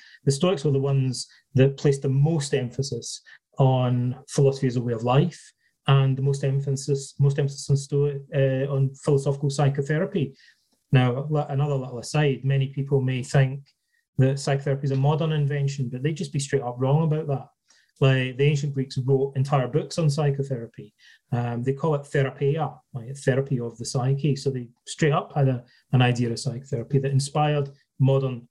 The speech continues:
cognitive psychotherapy. And I'm also a cognitive behavioral psychotherapist by profession, so that's part of the reason that I'm interested in the subject. Now, the central teaching of Stoicism is, Stoicism has a slogan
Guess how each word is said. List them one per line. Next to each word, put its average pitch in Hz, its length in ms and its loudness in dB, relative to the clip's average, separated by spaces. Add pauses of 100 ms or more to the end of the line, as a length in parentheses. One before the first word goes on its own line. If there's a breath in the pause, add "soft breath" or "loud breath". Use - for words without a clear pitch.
cognitive 131 640 0
psychotherapy. - 600 -6
And 110 140 -12 (320 loud breath)
I'm 127 140 6
also 117 240 0
a - 40 -8
cognitive 113 360 -8
behavioral 113 520 -10
psychotherapist - 680 -4
by 139 100 -6
profession, 139 540 0
so - 120 -14
that's - 120 -16
part - 160 -2
of 117 60 -6
the 117 60 -4
reason 120 220 2
that 120 80 -6
I'm - 120 -16 (300 soft breath)
interested 135 440 0
in 110 60 -8
the 110 60 -10
subject. 139 440 0 (480 loud breath)
Now, 151 240 4
the 147 240 0
central 208 500 -2
teaching 208 380 -2
of 147 80 2
Stoicism 127 640 2 (440 loud breath)
is, 139 480 2
Stoicism 214 380 2
has 160 180 2
a 139 80 0
slogan 131 720 -2